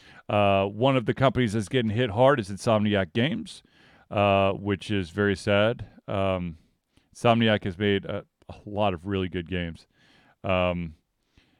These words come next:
this is, of course, Insomniac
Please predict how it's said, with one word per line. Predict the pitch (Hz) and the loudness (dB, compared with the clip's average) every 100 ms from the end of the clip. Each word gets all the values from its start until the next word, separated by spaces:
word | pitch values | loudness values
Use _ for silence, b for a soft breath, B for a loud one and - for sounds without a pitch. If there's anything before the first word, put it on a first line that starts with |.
| _ _ _ _ - | _ _ _ _ -20
this | 104 120 - | -2 0 2
is, | 139 147 | 0 -2
of | 135 - | -6 2
course, | 151 135 - | 4 4 2
Insomniac | - 113 - 151 151 139 131 120 | -8 -2 6 6 6 4 4 4